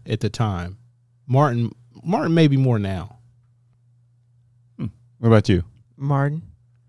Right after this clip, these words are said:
Speaker 3: All
Speaker 2: Yeah.
Speaker 3: day, every day.
Speaker 2: I c-, like, I can watch some,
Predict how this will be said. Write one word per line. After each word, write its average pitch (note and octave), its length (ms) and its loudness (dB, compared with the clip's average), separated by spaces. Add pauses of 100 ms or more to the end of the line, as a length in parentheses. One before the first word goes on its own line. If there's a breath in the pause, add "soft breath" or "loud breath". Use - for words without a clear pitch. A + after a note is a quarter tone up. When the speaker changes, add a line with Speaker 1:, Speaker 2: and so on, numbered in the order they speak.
(180)
Speaker 3:
All C#3 200 4
Speaker 2:
Yeah. B2+ 100 4
Speaker 3:
day, A#2+ 440 -4
every B2 320 -2
day. A#2 340 -6 (800)
Speaker 2:
I A2 140 4
c-, - 180 -4
like, A#2 220 4
I D3+ 140 2
can C#3 220 4
watch A2 420 2 (720)
some, - 420 -2